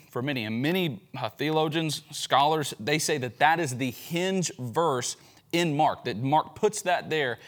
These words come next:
as the turning point in his gospel where he makes it very clear that from this moment forward, Jesus is going to lay his life down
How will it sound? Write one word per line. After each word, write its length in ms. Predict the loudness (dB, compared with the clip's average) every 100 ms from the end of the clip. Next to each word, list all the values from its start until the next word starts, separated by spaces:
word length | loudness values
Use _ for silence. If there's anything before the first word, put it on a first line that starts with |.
| -4
as 240 | 2 2 2
the 120 | -6 -6
turning 400 | 0 0 2 -2
point 280 | -2 -4 -2
in 100 | -2
his 220 | -2 -2
gospel 340 | 0 0 -2 -4
where 140 | -4
he 100 | -4
makes 240 | -4 -4 -6
it 100 | -10 -14 -20 -8
very 300 | 0 2 0
clear 460 | -2 -2 0 -2 -6 -10
that 140 | -10
from 200 | -4 -2
this 220 | 0 0 0
moment 280 | -2 -2
forward, 320 | -4 -2 -2 -2
Jesus 320 | -4 -2 -4
is 120 | -4
going 160 | -4 -4
to 100 | -4
lay 220 | -4 -4
his 200 | -4 -2
life 240 | -2 -2
down 280 | -4 -6 -6